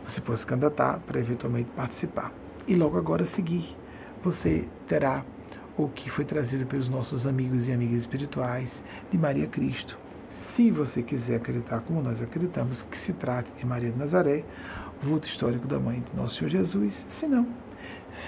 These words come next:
fique com o conteúdo da mensagem. Há também uma outra videomensagem produzida a partir de uma psicografia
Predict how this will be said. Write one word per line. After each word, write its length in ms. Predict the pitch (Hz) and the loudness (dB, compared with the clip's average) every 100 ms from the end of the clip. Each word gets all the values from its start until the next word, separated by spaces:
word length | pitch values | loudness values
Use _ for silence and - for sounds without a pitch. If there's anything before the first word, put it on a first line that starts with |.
| - | -2
fique 200 | 143 - | -2 -2
com 120 | - 135 | -6 -4
o 20 | |
conteúdo 540 | 127 131 - 117 113 | 0 -2 0 0 0
da 40 | 117 | 0
mensagem. 540 | 131 - - 120 127 - - - - - - | -2 -2 -2 -2 -6 -8 -12 -12 -10 -10 0
Há 100 | 165 | 2
também 320 | 165 196 165 | 6 6 6
uma 140 | 180 165 | 6 8
outra 260 | 185 226 | 6 6
videomensagem 800 | 170 139 143 135 127 - 143 139 | 4 4 2 2 2 6 4 4
produzida 460 | 131 151 135 131 143 | 0 0 2 0 0
a 40 | |
partir 280 | - 131 - | 0 -2 0
de 60 | 143 | -2
uma 100 | 147 | -2
psicografia 800 | - 165 160 160 - 185 180 | -2 2 4 2 2 4 4